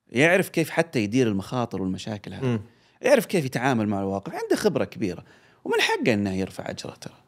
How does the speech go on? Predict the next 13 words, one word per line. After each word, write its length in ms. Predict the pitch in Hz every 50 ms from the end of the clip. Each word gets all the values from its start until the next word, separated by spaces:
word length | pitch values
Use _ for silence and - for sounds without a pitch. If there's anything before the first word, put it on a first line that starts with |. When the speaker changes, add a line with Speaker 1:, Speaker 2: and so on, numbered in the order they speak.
| _ _ _ _ _ _ _ -
Speaker 1:
لأن 160 | - 120 135
هذا 180 | 160 208 285 294
الاستحقاق 580 | 247 247 - - - - - - 277 - -
بالنهاية. 380 | - - 92 87 - - - _ -
Speaker 2:
لو 160 | 151 147 160
قلنا 420 | 170 190 233 190 151 143 170 190 - - - _ _ _ _ _ -
إنه 160 | 147 143 139
والله 300 | 135 139 156 151 139 143
أنا 160 | 139 139 131 135 - _ _ _ _ _ _ _ _ -
أبغى 220 | - 123 123 123 127
أخش 360 | - 120 - 139 123 - -
ذا 60 | 117
الجانب، 340 | 104 95 101 95 82 80